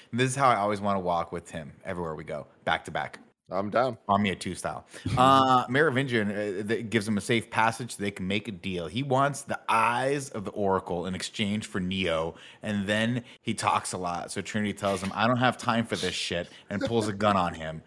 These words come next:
Speaker 1: And it's like, "Oh, I guess we're just to the scene." Now, having to go kill <laughs> the Oracle and take her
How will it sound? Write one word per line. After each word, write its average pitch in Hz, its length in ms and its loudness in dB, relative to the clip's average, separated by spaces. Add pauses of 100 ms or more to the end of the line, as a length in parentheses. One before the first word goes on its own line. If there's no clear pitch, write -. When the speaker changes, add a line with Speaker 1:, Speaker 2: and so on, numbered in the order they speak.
(180)
Speaker 1:
And 101 100 -4
it's 101 120 -4
like, 123 160 4
"Oh, 269 280 6
I 120 60 -6
guess 113 180 -2
we're 131 100 -4
just 120 160 -10
to 131 60 -4
the 123 100 -2
scene." 127 260 -6 (160)
Now, - 340 4 (640)
having 196 320 6
to 190 80 4
go 110 320 4
kill 120 460 2 (500)
<laughs> - 480 -6
the 120 80 0
Oracle 120 640 2
and 104 160 0
take 120 280 -2
her 120 200 0